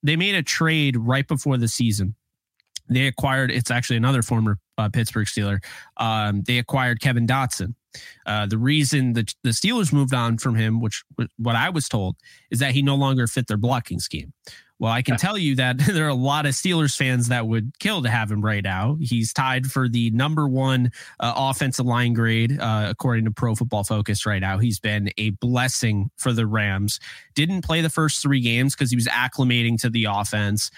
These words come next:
Speaker 1: Uh, they integrate him in week four against the Colts, and immediately Kyren Williams took off in the run game. Immediately the running game took off. Sean McVay trusted the running game, and he's been a blessing at right guard. Just, you know, stout.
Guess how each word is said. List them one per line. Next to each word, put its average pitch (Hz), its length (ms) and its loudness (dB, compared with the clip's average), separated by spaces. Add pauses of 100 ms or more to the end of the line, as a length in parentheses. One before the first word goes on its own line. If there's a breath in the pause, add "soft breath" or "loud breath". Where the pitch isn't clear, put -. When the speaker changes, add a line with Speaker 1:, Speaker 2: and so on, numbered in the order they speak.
(240 loud breath)
Speaker 1:
Uh, 113 240 -2
they 113 240 0
integrate 135 580 0
him 131 160 2
in 120 220 2
week 131 240 0
four 131 400 0
against 120 300 0
the 117 80 -2
Colts, 127 520 -2
and 123 140 -2
immediately 135 680 2
Kyren 135 420 0
Williams 131 440 0
took 135 200 -4
off 131 260 -2
in 131 60 0
the 120 80 2
run 131 320 0
game. 127 300 2
Immediately 123 560 0
the 113 140 -6
running 117 320 -2
game 117 260 0
took - 220 -4
off. 117 360 -2 (280 loud breath)
Sean 131 280 -2
McVay 123 480 0
trusted 120 580 -2
the 123 80 2
running 117 320 2
game, 113 400 0 (400 loud breath)
and 123 140 0
he's 143 220 0
been 139 320 -2
a 123 60 -2
blessing 117 600 -2
at 107 80 -2
right 104 220 -2
guard. 90 340 -6
Just, - 360 -2
you 117 100 0
know, 87 260 -8
stout. 135 640 -2